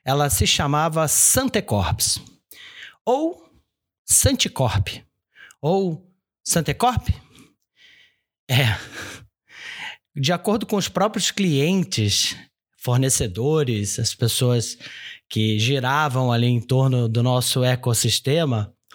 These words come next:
o nome não era muito fácil de pronunciar, não. Causava bastante confusão, né? Então vamos lá de novo, né?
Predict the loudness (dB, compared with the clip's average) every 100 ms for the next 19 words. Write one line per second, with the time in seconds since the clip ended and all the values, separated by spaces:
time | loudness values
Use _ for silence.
0 | -2 0 2 2 2 2 2 2 2 0
1 | -2 0 0 0 -2 -4 0 0 0 0
2 | 0 0 0 0 -4 -8 _ -20 -20 -20
3 | -20 -20 -20 -20 -6 -2 0 0 0 0
4 | 0 0 -4 -8 -14 _ _ -4 -2 0
5 | 0 0 0 -2 0 2 2 2 2 2
6 | 2 -2 -12 _ _ _ -20 -20 -20 _
7 | -2 0 2 0 2 0 0 0 2 0
8 | -2